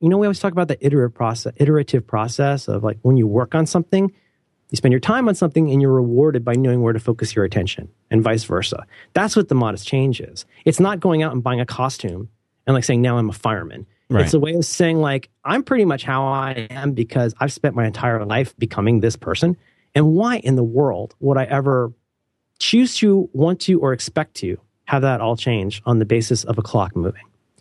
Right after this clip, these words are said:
Speaker 1: Like, it's all on you. And so that's why, um, I think these things help. I'd be happy to be more specific, but I think we're running out of time. <sighs> I have, I have, I have something close to a resolution.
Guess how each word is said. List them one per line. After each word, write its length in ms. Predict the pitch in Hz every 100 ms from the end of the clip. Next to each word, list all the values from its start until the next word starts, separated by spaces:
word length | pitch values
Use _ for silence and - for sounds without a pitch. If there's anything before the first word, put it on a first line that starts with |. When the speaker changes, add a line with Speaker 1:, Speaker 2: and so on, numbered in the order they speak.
| _ _ _ 135
Speaker 1:
Like, 100 | 151
it's 100 | 196
all 200 | 185 156
on 100 | 131
you. 140 | 76 - -
And 120 | 131
so 160 | 170
that's 240 | 160 185 -
why, 300 | 175 160 151
um, 320 | 139 127 123 120
I 80 |
think 180 | 123 123
these 140 | 113 -
things 180 | 101
help. 180 | - - - -
I'd 100 | 131
be 80 | 131
happy 200 | 117 123
to 40 |
be 60 | 110
more 180 | 107 95
specific, 440 | 95 104 90 - -
but 80 |
I 60 | 95
think 160 | - 110
we're 80 |
running 180 | 107 107
out 80 | -
of 80 | _
time. 200 | 120 - _ _ _ _ _ _ _ _ _ _ _ _ _ _ _ _ _ _ _ _ -
<sighs> 1400 | 311 233 _ _ _ _ _ - - - _ _ _ -
I 800 | - - - - - - - 202
have, 140 | 208
I 120 | 185
have, 220 | 180 196 160
I 40 |
have 120 | 170
something 200 | 143 135
close 220 | 120 117 -
to 80 | 104
a 40 |
resolution. 560 | 92 110 85 - 120